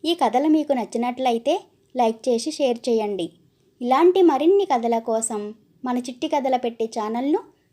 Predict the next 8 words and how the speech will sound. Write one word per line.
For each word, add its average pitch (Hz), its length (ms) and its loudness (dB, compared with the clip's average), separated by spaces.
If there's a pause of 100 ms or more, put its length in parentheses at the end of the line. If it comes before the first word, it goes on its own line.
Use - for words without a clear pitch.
సబ్స్క్రైబ్ 240 600 -4
చేసుకోండి. 208 580 -4 (500)
మీ 247 120 -2
అభిప్రాయాలను 233 880 0 (420)
కామెంట్ 269 320 2
రూపంలో 277 400 0
తెలియచేయటం 240 680 -2
మరవకండి. 226 800 -2